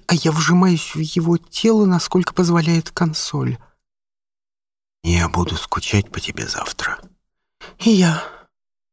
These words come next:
сэр». «Винс». Ласково поправляет он меня, и я с улыбкой повторяю его имя.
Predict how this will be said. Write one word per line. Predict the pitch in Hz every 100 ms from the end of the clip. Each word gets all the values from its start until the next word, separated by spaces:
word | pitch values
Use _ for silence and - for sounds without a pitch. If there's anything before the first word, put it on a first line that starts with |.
| _ -
сэр». | - 165 147 - _ _ _ _ _ _ _ _ _ _ _ _ -
«Винс». | 80 80 78 78 - - - - _ _ _ _ _ -
Ласково | 156 151 151 143 143
поправляет | - - - 147 156 180 196 -
он | 185
меня, | 190 185 190 - - _ _ _ -
и |
я | 160 156 160
с | -
улыбкой | 165 175 220 - 196 180
повторяю | - - 170 170 170 160
его | 151 156 160
имя. | 151 139 135 131 123